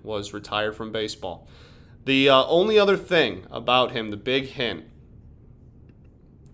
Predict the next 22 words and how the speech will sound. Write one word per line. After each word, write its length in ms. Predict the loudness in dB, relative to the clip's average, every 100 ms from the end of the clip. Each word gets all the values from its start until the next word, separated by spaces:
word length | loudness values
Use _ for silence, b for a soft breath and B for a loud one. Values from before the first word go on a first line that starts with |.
| -20 -20 -20 -8
if, 160 | -6
for 100 | -2
those 220 | 2 2 2
of 60 |
you 80 | -2
who 120 | 0
remember 440 | 0 2 0 0 -2
the 120 | -6
two 180 | -6 -2
thousand 400 | 2 2 0 -6
three 220 | -6 -6
season 360 | -6 -6 -6
where 100 | -6
we 120 | -6 -4
lost 320 | -2 -2 -4
one 220 | -8 -6
nineteen, 580 | -6 -8 -8 -10 -10 -18 b b b b b b b b -6
we 200 | 0 4
had 260 | 4 4
one 260 | 4 2 2
hundred 560 | 0 -2 -2 -2 -4 -6
and 380 | -4 -2 -4 -6